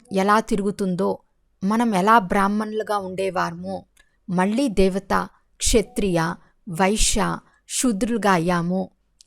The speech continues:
ఇప్పుడు బాబా అర్థం చేయిస్తున్నారు. ఇది ఎనభై నాలుగు జన్మల చక్రం. ఇదంతా స్మృతిలో ఉంచుకోవాలి.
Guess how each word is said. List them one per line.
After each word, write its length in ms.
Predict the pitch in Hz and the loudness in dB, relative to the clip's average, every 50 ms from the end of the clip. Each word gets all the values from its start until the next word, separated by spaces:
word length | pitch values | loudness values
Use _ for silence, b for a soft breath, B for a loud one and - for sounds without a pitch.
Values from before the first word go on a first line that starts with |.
| _ | _
ఇప్పుడు 240 | 226 233 - 311 302 | -4 -2 -2 -2 -2
బాబా 340 | 226 214 202 180 175 180 202 | 2 2 2 2 2 0 -2
అర్థం 260 | 214 185 156 190 190 | -2 -2 -4 -6 -6
చేయిస్తున్నారు. 760 | 185 - - 180 170 165 - - - 180 170 175 175 170 - - - _ _ _ _ _ _ _ _ _ _ _ _ - | -6 -6 -6 -6 -4 -4 -4 -4 -4 -6 -6 -6 -8 -8 -10 -14 -20 _ _ _ _ _ _ _ _ _ _ _ _ -4
ఇది 400 | 190 175 165 226 285 370 381 - _ _ _ _ _ - | -4 -2 -2 -2 -2 -4 -6 -10 _ _ _ _ _ -2
ఎనభై 300 | 190 220 226 - 285 277 | 0 0 0 2 2 2
నాలుగు 340 | 262 247 233 214 196 190 196 | 4 4 2 0 0 -2 -4
జన్మల 400 | - - 196 165 170 180 214 262 | -4 -4 -4 -4 -2 -2 -4 -2
చక్రం. 460 | 262 - - 190 - - 175 165 - - _ _ _ _ _ _ _ _ _ _ _ _ - | -2 -2 -4 -4 -6 -8 -10 -10 -12 -14 _ _ _ _ _ _ _ _ _ _ _ _ -4
ఇదంతా 460 | 202 190 202 220 220 226 226 - 285 | -2 0 2 2 2 2 2 2 2
స్మృతిలో 500 | 277 - - 226 190 160 156 185 190 233 | 2 2 0 -2 -4 -2 -2 -2 -2 0
ఉంచుకోవాలి. 760 | 269 262 202 160 - - - 185 170 165 170 170 180 180 - | 0 -2 -2 -2 -4 -4 -2 -4 -4 -4 -4 -6 -6 -8 -12